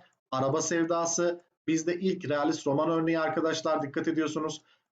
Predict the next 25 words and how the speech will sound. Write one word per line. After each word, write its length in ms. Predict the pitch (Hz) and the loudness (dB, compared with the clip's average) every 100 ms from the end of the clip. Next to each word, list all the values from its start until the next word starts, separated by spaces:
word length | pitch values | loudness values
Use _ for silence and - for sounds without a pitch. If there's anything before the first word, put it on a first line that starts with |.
| - | -4
Ve 340 | 170 143 - | -2 -2 -4
Araba 280 | 131 143 175 | -2 0 0
Sevdası'nda 680 | 180 175 165 165 160 160 147 | 0 0 2 0 -2 -2 -2
kimler 340 | - 151 165 | -2 -2 0
var 120 | 165 131 | 0 0
hocam 280 | 117 120 | 0 0
kahraman 380 | 120 131 123 123 | -2 -2 2 2
olarak? 340 | 120 113 113 - | 2 0 -2 -2
Testlerde 460 | 139 - 135 123 | -4 -2 -2 0
bize 160 | 117 113 | -2 -4
sorarlar. 640 | - 135 117 117 165 - _ _ | -2 0 0 0 -2 -6 _ _
Sorsunlar. 760 | - - 170 - 131 120 170 - - _ | -8 -2 0 0 -2 0 -2 -6 -14 _
Evet, 340 | 143 120 147 - - | 0 0 0 -4 -8
kimler 320 | - 160 151 | -4 0 0
varmış? 480 | 127 117 113 165 - - _ _ - | 0 0 0 -2 -4 -12 _ _ -2
Bihruz 380 | 135 147 170 | 0 0 0
Bey 240 | 170 170 175 - _ _ - | 0 0 -2 -8 _ _ -4
ve 260 | 156 151 151 _ - | -2 -2 -4 _ -6
Periveş. 540 | 135 143 131 123 - _ | -2 0 0 -2 -8 _
Kötü 200 | 147 139 | -6 -4
kadın 360 | 131 123 156 - _ _ | -2 0 -2 -4 _ _
Periveş. 520 | 143 135 135 160 - - _ _ | -2 2 2 0 -6 -12 _ _
Bu 60 | 160 | -2
noktada 340 | 156 - 123 | -2 0 0
arkadaşlar 640 | 120 117 113 123 - 156 | 0 -2 -2 -2 -2 -2